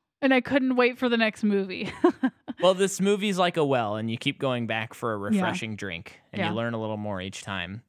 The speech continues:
Speaker 2: But it rules. Um, and I, I really, this movie, for, for how much of a rap that the movie lives on as this, like, dark and gritty movie, it is so hopeful and pretty funny,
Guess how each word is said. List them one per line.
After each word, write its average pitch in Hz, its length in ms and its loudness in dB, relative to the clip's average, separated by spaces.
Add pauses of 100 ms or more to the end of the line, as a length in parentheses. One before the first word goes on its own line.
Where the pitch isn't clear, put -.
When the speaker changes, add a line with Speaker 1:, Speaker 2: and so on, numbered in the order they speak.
(260)
Speaker 2:
But 143 100 4
it 156 140 2
rules. 170 840 2 (440)
Um, 131 460 0 (180)
and 180 180 -2
I, 208 280 4
I 202 80 4
really, 233 580 2
this 196 260 2
movie, 233 340 2
for, 175 360 0 (280)
for 170 120 -2
how 196 180 4
much 254 220 0
of 202 120 2
a 175 120 2
rap 143 400 -2
that 160 160 0
the 156 100 -2
movie 139 460 0
lives 131 360 -2
on 131 260 0
as 120 220 -4
this, 123 220 -4
like, 104 300 -6 (320)
dark 151 400 2
and 139 180 -4
gritty 120 600 -4
movie, 113 600 -6 (360)
it 202 100 2
is 240 160 0
so 214 640 0
hopeful 143 720 -6 (680)
and 165 180 -2
pretty 175 240 0
funny, 208 580 0